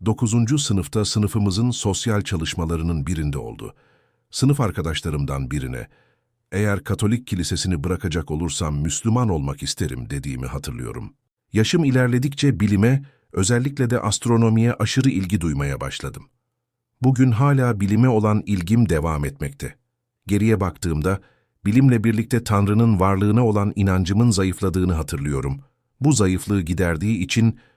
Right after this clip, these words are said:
bugün Allah'a hamd ediyorum. O zamanlar kendimi bazen ateist olarak gördüm.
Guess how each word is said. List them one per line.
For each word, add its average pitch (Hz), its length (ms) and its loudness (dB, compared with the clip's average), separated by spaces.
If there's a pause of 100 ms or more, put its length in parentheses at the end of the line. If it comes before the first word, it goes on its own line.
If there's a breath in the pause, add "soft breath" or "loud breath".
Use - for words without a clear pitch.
(140 soft breath)
bugün 113 480 4
Allah'a 95 540 0
hamd 82 320 -2
ediyorum. 65 500 -8 (400)
O 127 100 0
zamanlar 131 520 2
kendimi 120 440 2
bazen 117 440 0
ateist 113 440 -2
olarak 62 360 -6
gördüm. 62 320 -6